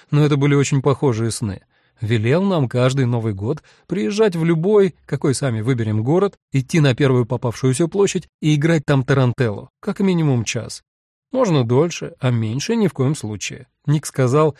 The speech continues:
"Тогда он будет доволен, больше никаких обид". Вот мы и ездим, уже седьмой год. И играем. Это оказалось гораздо веселее, чем мы думали. Отличный способ встретить Новый год.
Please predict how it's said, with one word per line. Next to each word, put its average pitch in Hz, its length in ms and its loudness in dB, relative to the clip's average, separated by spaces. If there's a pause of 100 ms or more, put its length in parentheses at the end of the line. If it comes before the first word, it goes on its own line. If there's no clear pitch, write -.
(260)
"Тогда 170 460 -2
он 190 160 2
будет 175 260 0
доволен, 120 560 0
больше 151 380 0
никаких 131 500 -2
обид". 107 400 -6 (480)
Вот 175 200 0
мы 285 200 4
и 185 40 4
ездим, 151 420 2 (200)
уже 151 220 2
седьмой 190 320 0
год. 127 300 -4 (500)
И 226 160 0
играем. 151 460 -2 (540)
Это 170 160 0
оказалось 175 360 2
гораздо 175 320 0
веселее, 180 340 0
чем 127 200 -2
мы 127 100 2
думали. 120 400 -4 (240)
Отличный 214 500 -4
способ 196 400 -4 (160)
встретить 156 500 -2
Новый 120 320 0
год. 104 280 -10